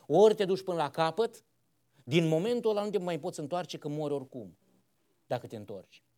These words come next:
Există un punct fără de întoarcere, un punct în care atât ai întins harul Dumnezeu, atât ți-ai bătut joc de harul Dumnezeu, încât vrei să te pocăiești, știi toată teoria,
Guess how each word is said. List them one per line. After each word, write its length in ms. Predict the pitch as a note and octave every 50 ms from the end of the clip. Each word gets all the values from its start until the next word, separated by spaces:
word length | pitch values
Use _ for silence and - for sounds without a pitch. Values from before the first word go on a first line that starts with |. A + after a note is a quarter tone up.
| _ _ _ _ _ _ _ _ _ _ _ _ _
Există 360 | - B2 - B3 A#3+ - -
un 100 | A3 G3
punct 320 | - - G3 G3+ F#3+ - -
fără 200 | - F3 D#3+ E3
de 120 | C#3 C#3+
întoarcere, 640 | C3+ B2+ B2+ - C3 B2+ A#2 A2 - - A#2+ A2
un 100 | A#2+ A#2+
punct 300 | A2+ - F3+ G#3+ A3 E3+
în 120 | F3+ E3+ D3+
care 400 | D3+ D#3 D3 C#3+ D3 C#3 B2+ - _ _ _ _ _ _ _ _ _ _
atât 300 | - B2 B2 G#3+ A3 G#3
ai 200 | G3+ F#3+ F#3 F3
întins 760 | E3 D#3 D3 - E3 G#3 G3+ G3+ F#3+ E3+ - - - - - _
harul 400 | - - - D3+ D#3+ D3+ D3+ D3 C3+
Dumnezeu, 580 | C3 C3 C3 B2 A2+ A#2 B2 B2+ A2+ G2 E2 _ - -
atât 400 | - A#2 B2 - - A#3+ A#3+ A#3+
ți-ai 200 | - - A3 F#3+
bătut 460 | F#3 D3+ D#3+ D#3+ D#3 - - A3+ F#3 -
joc 320 | C#3+ A#2+ B2 E3 E3 C#3
de 140 | B2+ C3 B2
harul 320 | A#2+ C#3+ D3 C#3 C3 A#2+
Dumnezeu, 520 | A2+ A2+ A#2 A2+ G#2+ G#2 A2+ G#2 F2 E2 - _ _ _ _ _ _ _ _ _ _ _ _
încât 420 | - - A2+ A2+ - D3 C3+ -
vrei 400 | A#2 G#2 G2 B2 E3 A#3 B3+ A#3+
să 180 | G#3 - - A#2+
te 120 | G2 -
pocăiești, 680 | G#2 - - G#2 - A2+ A2+ A#2+ C3 C3 - - _ - _
știi 200 | - E3 A3+ A3
toată 300 | - - F3+ D#3+ - D3
teoria, 720 | C3 - B2 A#2 A2+ A2 G#2+ G#2+ G#2 G#2+ A2+ B2+ C3 B2+